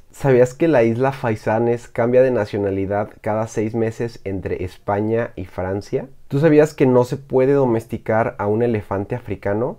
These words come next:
¿Sabías que el elefante es el único animal que tiene cuatro rodillas?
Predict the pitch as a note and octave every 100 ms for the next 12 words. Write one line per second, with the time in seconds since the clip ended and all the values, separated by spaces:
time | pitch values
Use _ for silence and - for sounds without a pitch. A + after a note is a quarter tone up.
0 | - G#2+ B2+ B2 - E3 D3+ A#2 - A2+
1 | A#2 C3+ C3 B2 C#3 B2 C3 C#3+ C#3 A#2
2 | A2 A2 G#2+ A#2 A2+ A#2 A2+ - G#2+ A#2+
3 | A#2+ G#2 F#2 G2 A2+ D#3+ -